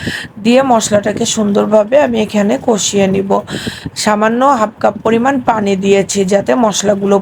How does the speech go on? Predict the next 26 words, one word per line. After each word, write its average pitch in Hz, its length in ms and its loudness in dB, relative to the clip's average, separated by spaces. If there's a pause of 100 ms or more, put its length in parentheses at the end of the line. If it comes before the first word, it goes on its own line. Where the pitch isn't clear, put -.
পুড়ে 196 280 2
না 185 200 4
যায়। 185 280 0 (500)
এর 202 240 2
ভিতরে 254 360 0
দেখেন, 220 440 0
আমি 196 220 0
যে 196 460 2 (120)
মশলাটা 190 460 0
রেডি 190 280 0
করেছিলাম, 247 640 0
সেই 220 160 0
মশলাগুলো 196 680 0
আমি 208 260 0
একটা 196 240 -2
পিরিচে 202 520 -2
আর 277 100 2 (100)
প্লেটে 202 420 0 (440)
একটু 285 280 -2
ভাগ 220 220 2 (100)
ভাগ 196 180 0
করে 196 260 2
রাখলাম। 185 520 2
এটা 190 240 0
ফ্রিজে 202 520 0
যখন 226 440 0